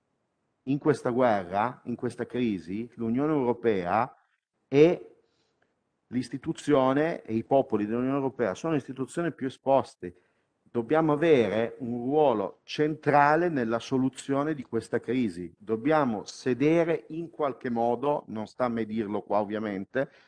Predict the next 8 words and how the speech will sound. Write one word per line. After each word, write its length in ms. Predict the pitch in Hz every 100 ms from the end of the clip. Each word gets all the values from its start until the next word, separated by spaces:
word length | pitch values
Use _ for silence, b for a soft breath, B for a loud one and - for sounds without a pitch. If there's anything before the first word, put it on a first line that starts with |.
| b _
dobbiamo 460 | 123 117 151 156
sedere 760 | 113 - 131 123 170 160 117 101
in 180 | - 170
qualche 340 | - 131 - 147
modo 560 | 156 170 175 196 202
a 140 | - 120
quel 260 | 139 135
tavolo 640 | - 147 156 170 185 196